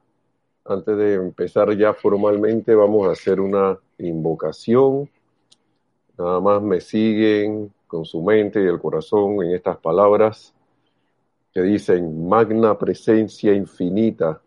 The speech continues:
creador de todo lo que existe, siempre majestuosa en tu sobrecogedora presencia,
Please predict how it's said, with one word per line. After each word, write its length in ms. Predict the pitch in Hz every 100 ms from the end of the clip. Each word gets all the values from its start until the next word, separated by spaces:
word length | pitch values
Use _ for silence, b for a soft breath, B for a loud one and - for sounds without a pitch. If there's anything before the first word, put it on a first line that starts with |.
| _ _ _ _
creador 600 | - 104 98 101 127 131
de 160 | 117 104
todo 240 | 107 127
lo 160 | 123 104
que 80 | 95
existe, 760 | - _ 135 113 - 90 82 _ _ _ _ _
siempre 540 | - 135 131 127 127
majestuosa 720 | 120 110 104 - 123 120 135
en 100 | 120
tu 120 | - 107
sobrecogedora 840 | 117 98 98 101 101 98 104 104
presencia, 840 | 90 87 131 123 113 - 110 110